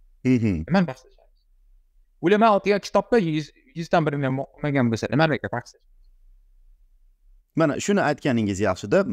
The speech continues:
Speaker 1: Bunday
Speaker 2: Yo'q, mantiqini
Speaker 1: Если
Speaker 2: ham tushunmaydi, mantig'i. O'zingiz
Speaker 1: Вот,
Speaker 2: bilasiz,
Speaker 1: shuni ayt-,
Speaker 2: masalan,
Speaker 1: aha.
Speaker 2: Thomas Kuhnni paradigmasi bor, masalan, hozir Thomas Kuhn paradigmasida gaplashamiz. Nima bo'ladi?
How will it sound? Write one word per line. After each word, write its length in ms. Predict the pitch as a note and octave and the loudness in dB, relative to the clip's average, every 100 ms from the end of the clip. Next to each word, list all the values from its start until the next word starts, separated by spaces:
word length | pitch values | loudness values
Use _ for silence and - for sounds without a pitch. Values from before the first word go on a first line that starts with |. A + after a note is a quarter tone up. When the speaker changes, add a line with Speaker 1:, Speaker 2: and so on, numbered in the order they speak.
| - D#2 | -6 -6
Speaker 1:
Bunday 320 | C3+ D3 D3 _ _ - | -4 -2 -2 _ _ -6
Speaker 2:
Yo'q, 140 | G#3 E3 | -2 0
mantiqini 440 | F#3+ D#3+ - C#4 | 0 0 0 0
Speaker 1:
Если 20 | |
Speaker 2:
ham 100 | G#3+ | 0
tushunmaydi, 360 | - F#3+ E3+ C4 | -2 -4 -2 -2
mantig'i. 420 | E3+ F#3+ F#3 A#2+ - _ _ | -2 -2 -4 -4 -6 _ _
O'zingiz 260 | E3+ G#3+ | -2 0
Speaker 1:
Вот, 120 | E3 G3+ | 0 0
Speaker 2:
bilasiz, 140 | E3+ | -2
Speaker 1:
shuni 120 | G3 | -2
ayt-, 180 | C#3+ C3+ | -2 -4
Speaker 2:
masalan, 180 | D#3+ C3+ _ _ - | -6 -10 _ _ -8
Speaker 1:
aha. 280 | B2+ A#2 G2+ F3 _ _ _ _ - | -6 -6 -8 -10 _ _ _ _ -2
Speaker 2:
Thomas 260 | G#3 G3+ - | 2 2 0
Kuhnni 260 | A3 G#3 | 0 0
paradigmasi 540 | - G3 F#3 E3+ C#3+ A#2 | 0 0 0 -2 -4 -4
bor, 120 | C#3+ | -2
masalan, 280 | E3 C#3+ A#2+ | -2 -2 -2
hozir 140 | - - | -2 -2
Thomas 220 | D#3 - | -6 -6
Kuhn 120 | - | -4
paradigmasida 580 | C#3+ C#3 C#3 C#3 - A#2 | 0 0 0 -4 -4 -4
gaplashamiz. 520 | A#2 B2 - G#2 - - | -2 -2 -4 -6 -8 -16
Nima 240 | G#2+ B2 | -14 -14
bo'ladi? 240 | - _ | -14 _